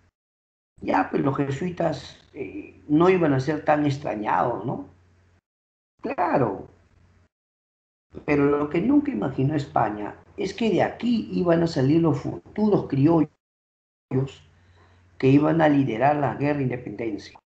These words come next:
Algunos serían precursores, algunos serían próceres. Ya sabes que un precursor es un ideólogo y un prócer es el que pelea, el que lucha. Resulta que en el Convictorio de San Carlos a los alumnos le decían carolinos.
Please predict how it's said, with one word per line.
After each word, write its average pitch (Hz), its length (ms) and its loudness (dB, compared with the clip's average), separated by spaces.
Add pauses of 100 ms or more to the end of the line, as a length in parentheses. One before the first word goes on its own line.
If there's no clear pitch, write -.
(160)
Algunos 151 340 2
serían 127 460 -2
precursores, 151 920 -2
algunos 120 400 -4
serían 110 340 -4
próceres. - 720 -6 (840)
Ya 120 80 -6
sabes 147 340 0
que 170 60 -2
un 143 140 0
precursor 160 720 2
es 127 200 -6
un 127 120 -4
ideólogo 127 760 -2
y 127 80 -4
un 123 140 -4
prócer 135 520 -2
es 123 140 -10
el 117 100 -4
que 117 140 -6
pelea, 117 380 -2
el 117 80 -2
que 113 120 -6
lucha. 151 400 0 (1200)
Resulta 220 420 -2
que 208 60 -4
en 160 80 2
el 147 80 2
Convictorio 147 460 2
de 180 60 0
San 135 140 0
Carlos 139 500 0
a 120 120 -2
los 202 260 0
alumnos 135 920 2
le 120 160 -6
decían 147 480 -4
carolinos. 131 680 -2